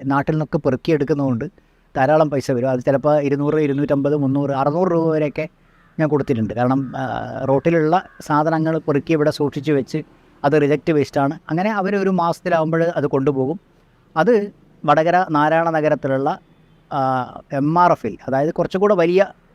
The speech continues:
സെൻറ്ററിൽ, അവിടെ, ആ, ഹരിയാരി എന്ന് പറയുന്നൊരു സംവിധാനമുണ്ട്. അതിൽ നൂറോളം ആളുകൾ വർക്ക് ചെയ്യുന്നുണ്ട്. എന്ന് പറഞ്ഞാൽ നൂറ് കുടുംബങ്ങൾ ഈ വെറും പ്ലാസ്റ്റിക്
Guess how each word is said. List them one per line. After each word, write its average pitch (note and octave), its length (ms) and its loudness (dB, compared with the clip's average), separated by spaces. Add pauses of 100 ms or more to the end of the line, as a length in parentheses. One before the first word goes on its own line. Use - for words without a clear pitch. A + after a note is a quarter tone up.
സെൻറ്ററിൽ, C#3 420 0 (600)
അവിടെ, D#3+ 540 2
ആ, C#3+ 220 -6
ഹരിയാരി E3+ 580 2
എന്ന് E3 200 0
പറയുന്നൊരു D3+ 380 0
സംവിധാനമുണ്ട്. B2 600 -2 (720)
അതിൽ D#3+ 220 0
നൂറോളം E3+ 680 0 (100)
ആളുകൾ C#3+ 300 2
വർക്ക് B2+ 220 -2
ചെയ്യുന്നുണ്ട്. A2+ 300 -4
എന്ന് B2 120 -2
പറഞ്ഞാൽ D3+ 240 0
നൂറ് E3+ 340 0
കുടുംബങ്ങൾ D#3 480 0 (480)
ഈ C#3+ 100 0
വെറും D#3+ 420 0
പ്ലാസ്റ്റിക് E3+ 680 0